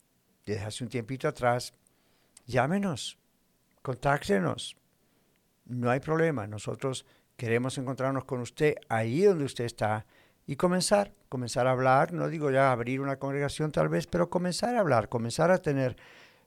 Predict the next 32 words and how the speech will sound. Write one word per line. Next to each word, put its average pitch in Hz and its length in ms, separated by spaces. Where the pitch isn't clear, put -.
abrir 175 300
la 160 120
Biblia 104 520
y, 101 80
y 107 320
a 110 100
platicar 147 720
con 131 160
usted, 101 380
tener 123 320
un 160 120
estudio 120 280
bíblico, 101 480
invite 135 400
ahí 190 280
a 104 300
otros 120 480
familiares 120 600
o 127 60
amigos 131 720
y, 117 240
y - 80
a 120 160
ver, 160 220
veamos, 185 600
de-, 123 140
veamos 151 540
a 196 60
Dios 190 280
trabajar, 147 540
vamos 127 360
a, 120 140